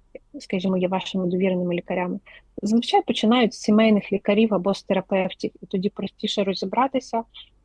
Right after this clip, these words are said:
Насправді сімейний лікар і терапевт можуть ви-, виявити і, е, пролікувати багато речей, якби призначити аналізи і вже на цьому етапі багато чого підкоригувати.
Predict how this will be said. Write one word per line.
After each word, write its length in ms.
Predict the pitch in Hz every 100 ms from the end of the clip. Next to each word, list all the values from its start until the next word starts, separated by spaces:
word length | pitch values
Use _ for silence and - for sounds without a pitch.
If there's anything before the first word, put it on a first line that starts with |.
| -
Насправді 580 | - 214 208 - 214 202
сімейний 460 | - 202 196 196 202
лікар 280 | 208 196 202
і 100 | 202
терапевт 520 | - 196 - 226 -
можуть 420 | 196 214 202 -
ви-, 200 | 196 208 190 190 _ _ _ _ -
виявити 500 | 208 220 202 - -
і, 260 | 269 202 196
е, 240 | - 196 -
пролікувати 640 | 202 196 - 196 185 185
багато 440 | 180 185 185 -
речей, 400 | 190 - 330 277 247 - _ _ _ _ -
якби 180 | - 175
призначити 600 | - 196 196 190 - -
аналізи 500 | 185 214 240 196 180
і 300 | 269 185 185 - - -
вже 140 | 196
на 120 | 196 196
цьому 300 | - 208 185
етапі 320 | - 220 208
багато 400 | 185 190 202 185
чого 240 | - 196
підкоригувати. 680 | 196 202 - 190 190 175